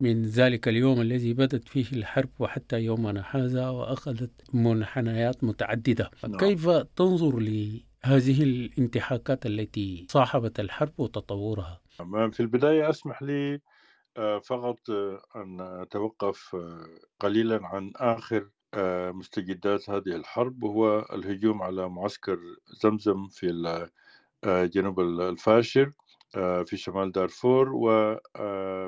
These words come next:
Speaker 2: بالطبع كما تعلمون يوم الأحد أمس الأول، آه، قوات الدعم السريع، آه، دخلت المعسكر وسيطرت عليه، وبالطبع كان هذا كارثة، آه، على سكان المعسكر. آه، طبعا كما تعلمون معسكر زمزم، آه،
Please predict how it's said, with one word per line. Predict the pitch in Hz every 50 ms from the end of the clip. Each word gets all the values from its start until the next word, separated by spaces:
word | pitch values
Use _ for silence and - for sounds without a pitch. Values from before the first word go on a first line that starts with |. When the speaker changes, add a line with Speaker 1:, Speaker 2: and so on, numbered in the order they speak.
| 87 -
Speaker 2:
بالطبع | 101 101 _ - 117 110 107 104 107 107 104 104
كما | - - 95 90 90 90
تعلمون | - 92 - 85 95 95 107 120 127 131 127 120 113
يوم | 107 104 101 95 92
الأحد | 95 98 98 - - 101 - - 98
أمس | 107 107 - -
الأول، | 95 92 104 110 113 117 123 123 123 - _ _ _ _ _ _
آه، | 107 104 101 -
قوات | - 107 113 113 113
الدعم | 107 98 98 110 107 104 107
السريع، | 104 - - - 101 101 104 107 107 107 110 110 - _ _ - -
آه، | 98 92 92 92 92 92 92 92 92 92 98 101
دخلت | - 117 - - 101 98 - -
المعسكر | 95 87 90 87 98 107 - - - 101 95 90
وسيطرت | 90 90 - - 101 98 - - 90 87 82 -
عليه، | 90 87 95 110 127 139 - _ _ _ _ _ _ _ _ _ _ _
وبالطبع | - 98 95 95 95 95 92 95 - - 117 104 95 101 104
كان | 101 - 110 107 98 98
هذا | 101 107 107 104 95
كارثة، | - 123 123 123 120 127 123 123 - 123 120 120 120 123 - - _ - -
آه، | 107 98 95 92 92 92 90 87 90 82
على | 87 110 113 113 110 107 104 104 98
سكان | - - 104 - - 117 117 113 107
المعسكر. | 101 98 95 90 98 120 123 - _ - 143 139 143 151 _ _ _ _ _ _ -
آه، | 113 104 101 98 98 98 98 98
طبعا | 98 - 123 120 123 123
كما | 120 - 120 113 113 107
تعلمون | - 101 101 104 110 117 131 143 147 143
معسكر | 131 123 131 131 - - 131 117 110
زمزم، | 110 113 131 135 147 139 135 131 123 120 113 107 101
آه، | 95 95 95 92 92 87